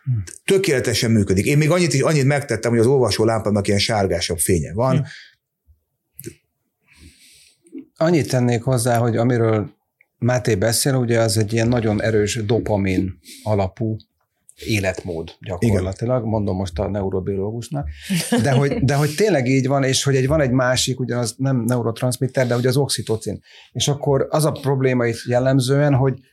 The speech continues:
Speaker 1: hogy ott elvárjuk az örömöt ettől a pörgetem a cuccot, és ugye mondta az ölelést, mint,
Speaker 2: Igen.
Speaker 1: mint az ellentéte ennek,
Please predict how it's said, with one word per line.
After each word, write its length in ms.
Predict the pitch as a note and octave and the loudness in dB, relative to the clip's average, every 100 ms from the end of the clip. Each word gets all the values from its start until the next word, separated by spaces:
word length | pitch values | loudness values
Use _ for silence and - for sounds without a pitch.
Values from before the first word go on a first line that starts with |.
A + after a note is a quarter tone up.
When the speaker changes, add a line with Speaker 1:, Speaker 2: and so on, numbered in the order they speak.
| _ _ | _ _
Speaker 1:
hogy 380 | C3+ C3 - - | -2 0 -2 -4
ott 200 | C3+ C3+ | -4 2
elvárjuk 460 | E3 C#3 B2+ B2 | 2 2 0 0
az 120 | B2+ C3+ | 0 2
örömöt 380 | B2+ A#2 A2 | 2 2 2
ettől 300 | B2 G#2+ B2+ | 0 0 0
a 140 | A#2 A2 | 2 0
pörgetem 540 | - B2 A2 A2 A2 | 0 0 0 0 0
a 140 | G#2+ G#2+ | 0 0
cuccot, 500 | C3 C3+ - E3 D3+ | -2 -2 -2 -2 0
és 140 | B2 | 0
ugye 160 | C3 C#3 | 0 2
mondta 300 | C#3+ B2 B2 | 2 0 -2
az 120 | A2+ | 0
ölelést, 460 | A#2+ A2 G2+ - B2 | 0 0 0 -2 -2
mint, 360 | A2+ G#2+ - | -2 -2 -4
Speaker 2:
Igen. 240 | - A2+ G2 | 0 2 2
Speaker 1:
mint 140 | - | 0
az 140 | A#2 C3+ | 0 2
ellentéte 720 | B2+ A#2 A2 G2+ A2 G2+ A2 | 2 2 2 0 0 0 2
ennek, 440 | A2+ B2 D3+ D#3 | 2 2 0 -2